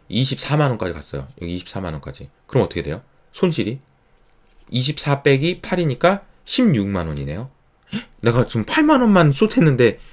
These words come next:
십육만 원이야? 손실이? 아, 잠깐만. 그러면 네 배 올라가면? 다섯 배 올라가면? 열 배 올라가면? 그러니까 이게 숏은 손실이 무한대예요, 기본적으로. 그게 되게 중요한 거예요. 왜냐면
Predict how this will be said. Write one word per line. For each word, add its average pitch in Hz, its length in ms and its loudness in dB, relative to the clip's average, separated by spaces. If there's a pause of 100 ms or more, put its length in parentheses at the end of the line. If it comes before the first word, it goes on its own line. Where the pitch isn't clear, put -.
(120)
십육만 269 520 4
원이야? 156 400 4
손실이? 240 500 4 (440)
아, - 60 -12
잠깐만. 98 280 0 (100)
그러면 123 300 4
네 120 140 10
배 131 80 8
올라가면? 82 420 0 (400)
다섯 - 240 0
배 131 80 2
올라가면? 82 420 0
열 117 140 8
배 135 80 4
올라가면? 87 380 0 (600)
그러니까 131 220 2
이게 110 360 2 (240)
숏은 208 640 2
손실이 165 600 0
무한대예요, 101 580 2
기본적으로. 69 800 -8 (340)
그게 160 240 8
되게 110 280 2
중요한 123 440 2
거예요. 69 380 -6
왜냐면 143 480 6